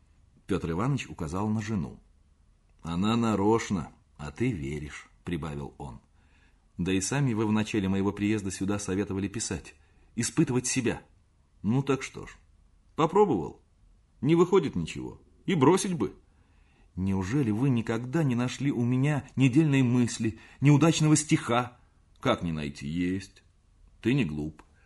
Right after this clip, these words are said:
Как же у неглупого человека в нескольких пудах сочинений не найти удачной мысли?»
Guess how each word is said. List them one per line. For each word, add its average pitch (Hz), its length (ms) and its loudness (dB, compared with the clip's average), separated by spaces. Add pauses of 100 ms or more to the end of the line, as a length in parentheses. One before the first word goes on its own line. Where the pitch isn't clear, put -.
(140)
Как 135 180 0
же 90 140 -2
у 101 160 0
неглупого 95 460 2
человека 92 480 -2
в 85 100 -2
нескольких 98 560 -2
пудах 101 460 -2
сочинений 107 600 0
не 98 120 4
найти 98 340 0
удачной 95 440 -2
мысли?» 71 400 -6